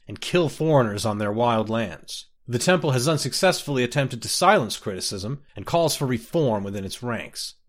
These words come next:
But most serious are the plagues and diseased hosts produced by the Blightstorms sweeping out from Red Mountain.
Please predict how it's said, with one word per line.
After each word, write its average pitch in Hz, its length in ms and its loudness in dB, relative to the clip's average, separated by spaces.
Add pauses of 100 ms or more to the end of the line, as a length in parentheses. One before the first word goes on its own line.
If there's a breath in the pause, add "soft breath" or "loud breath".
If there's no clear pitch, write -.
(120)
But 139 100 2
most 143 300 2
serious 135 540 0
are 139 100 0
the 120 80 2
plagues 117 640 2
and 107 100 -6
diseased 170 600 0
hosts - 560 0
produced 143 440 0
by 113 120 0
the 104 100 -2
Blightstorms 104 720 -2
sweeping 160 500 -2
out 139 220 2
from 101 220 -6
Red 110 200 0
Mountain. 117 440 -6